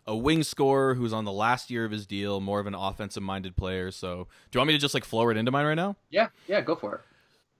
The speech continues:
Speaker 1: So I wasn't exactly sure how to do this, and maybe, uh, Jesse, as a Memphis guy, you'll just completely shut this down, but I wanted to find a way to get Danilo Gallinari over to Memphis.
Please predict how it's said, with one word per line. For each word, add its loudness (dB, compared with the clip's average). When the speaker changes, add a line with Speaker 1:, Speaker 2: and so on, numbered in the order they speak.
Speaker 1:
So 2
I 10
wasn't 6
exactly 2
sure 2
how 4
to 2
do -4
this, -2
and -4
maybe, 0
uh, 2
Jesse, -2
as 0
a -2
Memphis -6
guy, -2
you'll -8
just -14
completely -6
shut -2
this -6
down, -4
but -4
I 4
wanted 0
to 0
find 2
a 4
way 4
to 2
get 0
Danilo 4
Gallinari 2
over 4
to 0
Memphis. -2